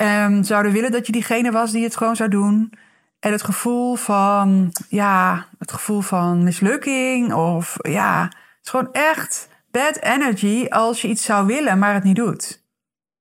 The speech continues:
Weet je, er zijn ook wel eens momenten geweest dat ik tegen Tim zei, "Kom niet, ik voel echt dat mijn lijf rust nodig heeft." Dat is een uitzondering, zelden.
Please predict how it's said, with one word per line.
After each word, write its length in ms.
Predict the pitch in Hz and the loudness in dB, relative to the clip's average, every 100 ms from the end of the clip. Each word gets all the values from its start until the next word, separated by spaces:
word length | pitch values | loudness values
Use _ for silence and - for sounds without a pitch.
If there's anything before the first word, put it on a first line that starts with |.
| _ _ _ _ _ _ _ _ _ _ _ _ _ | _ _ _ _ _ _ _ _ _ _ _ _ _
Weet 200 | - 233 | 0 0
je, 80 | 247 | 2
er 80 | 269 | 0
zijn 120 | 208 | 2
ook 80 | 220 | 2
wel 100 | 233 | 0
eens 80 | 226 | 2
momenten 340 | 214 220 214 | 2 2 0
geweest 200 | 196 214 | 0 0
dat 80 | 214 | 0
ik 60 | |
tegen 200 | 202 190 | -2 -4
Tim 160 | - 214 | -2 -2
zei, 220 | 196 185 | 0 -2
"Kom 220 | 185 226 208 | -2 0 2
niet, 180 | 165 | 2
ik 100 | 160 | -2
voel 320 | 180 - 196 - | -6 -6 -8 -4
echt 600 | 208 226 247 - - - _ _ _ | 0 0 0 -4 -14 -16 _ _ _
dat 100 | 196 | -2
mijn 120 | 202 | 0
lijf 160 | 202 190 | 0 2
rust 220 | 196 196 | 0 0
nodig 300 | 165 151 - | -2 -2 -4
heeft." 500 | - 92 - - - _ _ _ _ _ _ _ _ _ _ _ _ _ _ | -6 -6 -8 -14 -18 _ _ _ _ _ _ _ _ _ _ _ _ _ _
Dat 140 | - | -10
is 100 | 165 | -10
een 100 | - _ | -12 _
uitzondering, 680 | - 247 269 254 214 185 175 | -4 0 0 0 2 2 2
zelden. 540 | - 247 262 190 - | 0 0 2 0 -4